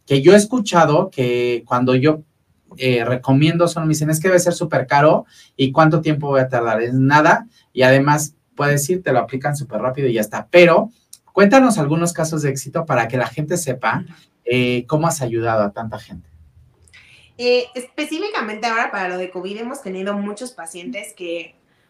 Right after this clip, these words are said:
Speaker 2: pues, muchísimas secuelas no están descritas en ningún artículo científico, pero sí te puedo decir que cuando tú revisas al paciente,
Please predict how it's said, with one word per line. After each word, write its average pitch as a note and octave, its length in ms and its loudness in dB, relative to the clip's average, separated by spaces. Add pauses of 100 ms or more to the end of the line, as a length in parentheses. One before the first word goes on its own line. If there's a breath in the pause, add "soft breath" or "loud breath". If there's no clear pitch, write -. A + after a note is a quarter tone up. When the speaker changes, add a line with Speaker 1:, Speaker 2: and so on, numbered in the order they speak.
Speaker 2:
pues, A#3 180 -6
muchísimas B3 540 -8
secuelas G#3 400 -6
no G3+ 100 -8
están G3+ 260 -8
descritas F#3 460 -10
en D#3+ 80 -12
ningún F3 220 -10
artículo F3+ 460 -8
científico, F3 720 -14
pero F#3+ 220 -6
sí F#3+ 160 -14
te A3+ 100 -16
puedo A3 140 -10
decir G#3 200 -10
que F#3+ 120 -12
cuando F3 260 -14
tú G3+ 320 -6
revisas F#3+ 360 -12
al F3 140 -12
paciente, F3+ 640 -10